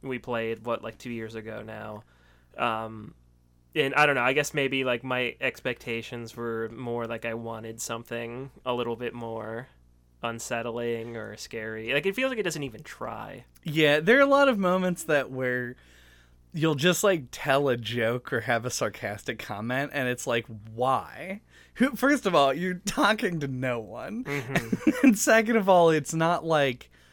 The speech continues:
Speaker 2: your character is set up as this happy-go-lucky character. You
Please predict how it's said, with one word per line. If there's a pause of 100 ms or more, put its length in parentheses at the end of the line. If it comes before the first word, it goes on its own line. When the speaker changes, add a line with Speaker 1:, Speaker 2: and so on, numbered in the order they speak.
(260)
Speaker 2:
your
character
is
set
up
as
this
happy-go-lucky (460)
character.
You